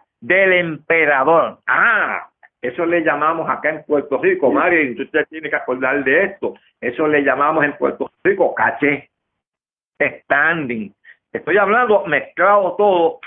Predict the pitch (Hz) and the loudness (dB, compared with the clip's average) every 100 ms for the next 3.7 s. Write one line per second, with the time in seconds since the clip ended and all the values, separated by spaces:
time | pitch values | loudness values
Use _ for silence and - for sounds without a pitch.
0 | - 147 165 147 143 139 131 - 233 269 | -4 0 2 4 2 2 -4 -4 -4 0
1 | 254 233 185 180 196 254 170 156 190 233 | 2 2 2 2 4 2 0 -6 -2 2
2 | 277 262 - - 220 240 247 226 214 202 | 2 -2 -8 0 4 6 6 4 4 2
3 | 185 190 202 180 - 113 | 0 -2 -2 -4 -4 -4